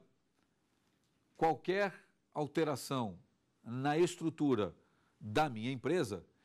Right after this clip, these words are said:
eu tenho que necessariamente fazer uma, uma,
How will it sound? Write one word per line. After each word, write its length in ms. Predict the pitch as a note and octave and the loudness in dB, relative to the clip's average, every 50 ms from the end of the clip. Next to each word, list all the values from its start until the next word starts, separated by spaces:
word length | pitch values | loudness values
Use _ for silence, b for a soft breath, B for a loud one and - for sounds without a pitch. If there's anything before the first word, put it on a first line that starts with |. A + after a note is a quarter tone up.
| b b b - | b b b 2
eu 240 | D#3 E3 D#3 - - - _ _ _ | 4 4 4 2 -2 -14 _ _ _
tenho 520 | - E3+ F3 F#3 G3 G3+ G#3 G#3+ G#3+ G3 - | 0 2 2 2 2 0 0 2 0 0 0
que 400 | - - C#3+ C#3+ B2+ A2 G2 G2+ | 0 2 4 4 4 4 2 -2
necessariamente 1400 | G#2 A2+ B2+ D#3+ G3+ A3+ - - - G3+ E3+ - - - F3+ F#3 F#3 F3+ E3 D3 C#3+ C3 A#2 G2+ - - - b b b b b b b b | -6 -6 -4 0 0 0 0 0 0 0 0 0 0 0 0 2 2 0 0 0 0 0 -2 -2 -6 -12 -20 b b b b b b b b
fazer 720 | - - - - D3 C#3+ C3+ A#2 G#2+ D3 E3+ G3 G3+ G3 | -20 -8 0 4 4 4 4 2 0 0 0 0 2 0
uma, 440 | G3+ F#3+ F#3+ F#3+ F3 D#3+ D3 C3+ - | 0 0 0 0 2 2 2 0 -2
uma, 600 | B2+ C3 C3+ C3 C3 B2 A2+ A2 G#2 F#2+ F2+ E2 | -4 -6 -2 0 0 2 4 4 4 2 0 -4